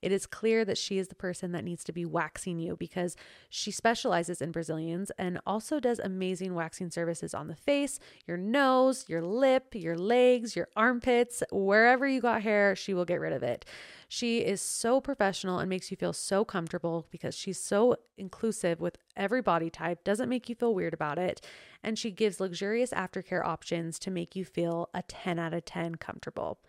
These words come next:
Use code weekly trash to get ten dollars off a full price service, and go to her Instagram at beautycalls underscore, B E A U T Y C A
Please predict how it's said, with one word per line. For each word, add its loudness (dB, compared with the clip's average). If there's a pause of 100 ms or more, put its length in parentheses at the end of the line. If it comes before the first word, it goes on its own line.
(380)
Use 0 (100)
code 2 (120)
weekly -2
trash 0
to -4
get -2
ten -4
dollars 2
off 0
a -6
full -2
price -2
service, -2 (520)
and -2
go 2
to 2
her -2
Instagram -2
at -4 (120)
beautycalls 2
underscore, -2 (100)
B -4
E 0
A 2
U 0
T -2
Y 2
C -4
A 4